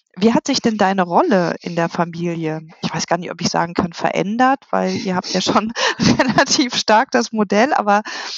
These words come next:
äh, w-, wie ist deine Rolle in der Familie? Vielleicht sag ich's mal so neutral oder die Beziehung zu deinen Kindern.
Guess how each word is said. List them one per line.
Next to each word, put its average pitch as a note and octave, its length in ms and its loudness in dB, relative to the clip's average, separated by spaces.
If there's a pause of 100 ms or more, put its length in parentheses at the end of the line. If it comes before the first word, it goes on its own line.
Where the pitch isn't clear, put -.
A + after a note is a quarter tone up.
(220)
äh, - 180 -4
w-, - 320 -6
wie A#3 180 2
ist - 180 4
deine G#3+ 200 6
Rolle D#3+ 480 4
in - 220 -6
der D3 160 0
Familie? D#3 480 -2
Vielleicht A3+ 300 -2
sag - 180 0
ich's - 160 -4
mal A3 100 2
so G3+ 140 -4
neutral E3 640 0
oder D#3 100 -4
die E3 80 -6
Beziehung E3+ 460 -4
zu D#3+ 100 -10
deinen D#3 280 -2
Kindern. D#3+ 600 -8